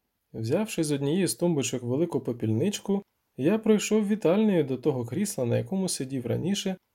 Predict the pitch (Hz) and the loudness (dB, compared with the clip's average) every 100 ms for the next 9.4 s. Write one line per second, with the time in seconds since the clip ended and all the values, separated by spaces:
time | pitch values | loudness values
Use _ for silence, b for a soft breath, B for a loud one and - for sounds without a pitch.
0 | _ _ _ 123 113 113 113 - 214 - | _ _ _ -4 0 0 0 0 0 2
1 | 202 202 - 170 262 277 _ 127 143 170 | 0 0 -4 -4 -4 -6 _ -4 -2 -2
2 | 170 214 - 131 113 - - _ _ _ | -4 -8 0 0 0 -4 -18 _ _ _
3 | _ _ _ - 156 180 165 170 156 151 | _ _ _ -2 0 0 0 -2 -2 -2
4 | 226 208 117 - _ 123 120 120 214 220 | 0 -2 -4 -8 _ -4 -2 0 0 0
5 | - 147 139 117 - 170 196 190 - _ | 2 2 0 -4 -2 0 0 0 -4 _
6 | _ _ _ 175 220 190 156 190 202 185 | _ _ _ 2 4 4 4 2 -2 0
7 | 131 - 175 151 117 113 117 - _ _ | -2 -4 -6 0 -2 -2 -12 -20 _ _
8 | _ _ _ _ _ _ 120 120 117 120 | _ _ _ _ _ _ -2 0 0 -4
9 | - 127 196 - | -2 0 -2 -8